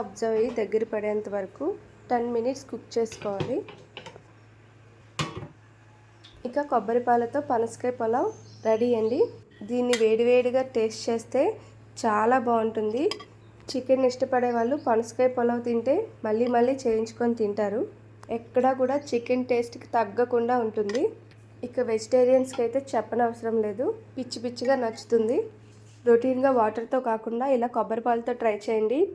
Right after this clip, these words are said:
టేస్ట్ అదిరిపోతుంది. ఇంకెందుకు లేట్, సమ్మర్ వచ్చేసిందిగా, పనసకాయలు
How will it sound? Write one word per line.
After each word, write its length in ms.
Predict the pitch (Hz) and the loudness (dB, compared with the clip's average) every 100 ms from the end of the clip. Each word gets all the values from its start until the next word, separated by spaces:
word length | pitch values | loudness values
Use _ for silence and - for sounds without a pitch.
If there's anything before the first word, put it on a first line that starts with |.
| - | 4
టేస్ట్ 280 | 220 254 226 | 4 4 2
అదిరిపోతుంది. 640 | 214 220 240 233 208 226 427 - _ - 285 | 2 2 0 4 4 4 0 -2 _ -4 -2
ఇంకెందుకు 440 | 294 302 294 285 | 2 2 2 4
లేట్, 160 | 269 269 - - - | 4 2 -4 -6 0
సమ్మర్ 280 | 233 262 262 | 2 4 4
వచ్చేసిందిగా, 560 | 269 262 262 247 247 247 247 | 2 -2 -2 -2 -2 -2 -2
పనసకాయలు 460 | 233 233 - 254 | -2 0 0 0